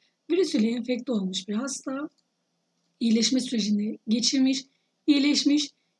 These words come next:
iyileşmiş kişiden kan örneği alınmış. Virüsü yok eden bu antikorlar bu plazmadan, yani kanın içinden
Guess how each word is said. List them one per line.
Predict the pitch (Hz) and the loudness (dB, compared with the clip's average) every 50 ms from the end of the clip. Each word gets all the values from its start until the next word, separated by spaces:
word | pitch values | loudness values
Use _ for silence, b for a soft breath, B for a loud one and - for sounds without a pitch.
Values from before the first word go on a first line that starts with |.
| _ _ | _ _
iyileşmiş | - 320 311 320 302 - - 302 294 - | 6 6 8 8 8 6 6 6 4 4
kişiden | - 247 208 - - 233 208 208 - | 2 -4 -6 -4 -4 -4 -4 -2 -2
kan | - 262 262 247 | 0 2 2 4
örneği | 240 214 208 196 180 170 175 - - - | 6 4 4 4 2 -2 -4 -6 -6 -4
alınmış. | 285 277 277 302 285 285 277 285 294 302 - - - _ _ _ _ _ _ _ _ _ _ _ - | -2 2 2 4 4 4 4 4 4 4 2 -2 -8 _ _ _ _ _ _ _ _ _ _ _ 6
Virüsü | 294 311 302 302 320 | 6 8 8 6 4
yok | 320 330 302 - | 2 2 2 0
eden | 294 220 220 233 233 226 | 0 2 2 2 0 0
bu | 262 | 0
antikorlar | 247 254 220 - - - 254 240 226 220 220 208 190 | 0 -2 -4 -4 -4 -4 -2 0 2 2 2 0 0
bu | 214 - | -4 -4
plazmadan, | - 262 247 240 208 214 202 185 180 175 175 190 226 | -2 -2 -2 0 0 0 0 0 -2 -4 -8 -8 -6
yani | 233 202 196 196 190 | -6 -6 -6 -6 -8
kanın | - - 240 233 226 | -4 -2 2 2 4
içinden | 214 214 - 214 208 180 | 2 2 0 -2 -4 -4